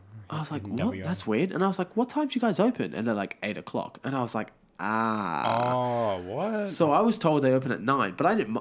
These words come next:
Speaker 1: I didn't, didn't matter to me 'cause I got it anyway. So I,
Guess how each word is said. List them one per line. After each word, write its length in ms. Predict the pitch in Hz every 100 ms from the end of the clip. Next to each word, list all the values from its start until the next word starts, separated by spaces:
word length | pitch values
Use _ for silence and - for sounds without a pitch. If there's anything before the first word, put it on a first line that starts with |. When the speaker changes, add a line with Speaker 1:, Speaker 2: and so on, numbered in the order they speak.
| -
Speaker 1:
I 100 | 190
didn't, 220 | 165 82 - 123
didn't 180 | 180
matter 220 | 101 113 92
to 140 | -
me 160 | 117 98
'cause 100 | 98
I 100 | 120
got 140 | 95
it 60 | 65
anyway. 380 | 95 127 85 52
So 240 | - 147 131
I, 260 | 120 131